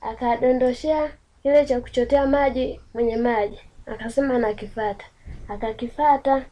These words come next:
naye akatumbukia humo humo. Ninavyoshangaa kakaangu haonekani, na mimi nikataka na mimi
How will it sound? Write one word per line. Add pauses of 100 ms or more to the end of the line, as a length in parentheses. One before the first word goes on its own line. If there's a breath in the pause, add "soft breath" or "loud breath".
(140)
naye
akatumbukia
humo
humo.
Ninavyoshangaa
kakaangu
haonekani,
na
mimi
nikataka (360 soft breath)
na
mimi